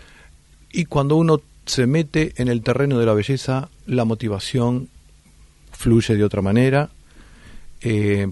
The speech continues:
porque es fascinante solamente poner las notas de una obra. Ya poniendo las notas uno ve la maravilla que está aflorando ahí y eso motiva un montón.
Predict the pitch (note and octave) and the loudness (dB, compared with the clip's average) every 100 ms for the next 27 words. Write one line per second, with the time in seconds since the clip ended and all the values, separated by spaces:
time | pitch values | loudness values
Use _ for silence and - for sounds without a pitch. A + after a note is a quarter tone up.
0 | - A2 G2+ - G2+ G#2 A2 - A2 A2+ | -2 -2 -2 -4 -2 0 -2 -4 -4 -2
1 | A2 A2+ A#2+ B2 - - - - C3+ C3 | 0 0 -2 -4 -4 -16 -16 -4 0 0
2 | C3 C3+ B2+ - A#2 B2 A#2+ A2 F#2 A#2 | 0 0 -2 0 0 0 -2 -4 -2 0
3 | A2+ - E2+ G2+ F#2 D2 D#2+ - - - | 0 -2 -6 -6 -8 -12 -16 -20 -20 -20
4 | - - - - - - - _ - A2+ | -20 -20 -20 -20 -20 -20 -20 _ -6 -4
5 | A2+ B2+ C3+ C3 A#2 A#2 C#3 C3+ - B2 | 0 0 0 0 -2 -2 -2 -4 -4 -2
6 | A#2+ A#2+ B2+ A2 G#2+ G#2+ G#2 A#2 B2+ A#2+ | -2 -2 -4 -4 -2 -2 0 -2 -2 -4
7 | G#2 - A2+ A2 G#2+ A2+ G#2+ A#2+ C3+ B2 | -6 -6 -4 -2 -2 0 0 -2 -2 -4
8 | - A2 G2+ G#2 A#2+ A2+ G2+ E2+ E2+ F#2 | -2 -2 -2 -4 -6 -4 -4 -6 -6 -8
9 | D2+ | -8